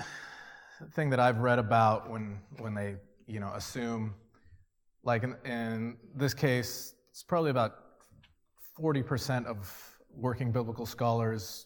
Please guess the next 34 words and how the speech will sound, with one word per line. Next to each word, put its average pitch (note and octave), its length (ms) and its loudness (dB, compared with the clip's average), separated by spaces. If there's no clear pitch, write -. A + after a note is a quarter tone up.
in C3 100 -16
the A2 80 -6
last A2 460 -4
hundreds A#2+ 400 -4
of, A2+ 80 -8
hundred, A2 440 2
one C3 200 -4
hundred G#2+ 400 -8
years A2 340 -2
<clears throat> - 800 2
have D3+ 160 4
said C#3+ 160 4
that C3 100 2
they, C3+ 240 6
they B2+ 80 2
question C3 460 2
whether A2+ 180 4
Paul A#2+ 320 4
wrote A#2+ 220 2
this. A2 200 -6
And C#3 320 2
I, B2 400 4
I A2+ 80 2
really A#2 340 2
don't A#2+ 280 0
think A#2+ 200 -4
any B2 180 -2
of A#2+ 120 0
their A#2+ 160 2
reasons B2+ 720 -4
are B2 160 4
at C#3 60 2
all E3 120 4
reasonable. G#2+ 480 -2